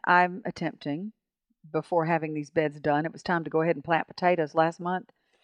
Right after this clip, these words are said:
actually even before then, but I got it done last month, is I planted them in buckets with holes in the bottom, and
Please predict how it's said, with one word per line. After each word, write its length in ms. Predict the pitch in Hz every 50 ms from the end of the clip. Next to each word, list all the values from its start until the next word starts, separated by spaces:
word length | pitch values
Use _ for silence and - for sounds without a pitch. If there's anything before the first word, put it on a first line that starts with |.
| _ _ _ -
actually 420 | - 165 175 - - - 156 151 151
even 160 | 156 151 143
before 320 | 139 147 - 170 156 147
then, 320 | 143 156 147 147 139 143 151 - _ _ _ _
but 160 | - 131 - - _ _ _ _ _ _ _ _ _ _ _ _ _ _ _ _ -
I 80 | 160 156
got 180 | 135 147 143
it 100 | 147 151
done 200 | 135 156 160 165
last 280 | 156 135 127 131 - -
month, 240 | 131 123 135 143 - _ _ _ _ _ _ -
is 100 | 180 165
I 100 | 185 165
planted 460 | - - - 185 185 196 214 196 165
them 160 | - 160 165
in 140 | - 156 156
buckets 640 | 143 190 214 - - - - - _ - - - - _ _ _ _ _ _ _ _ -
with 220 | - 151 151 - -
holes 380 | - 226 226 226 208 175 151
in 60 | 151
the 60 | 143 135
bottom, 360 | 139 135 127 131 139 139 135 -
and 280 | - 165 151 147 147 147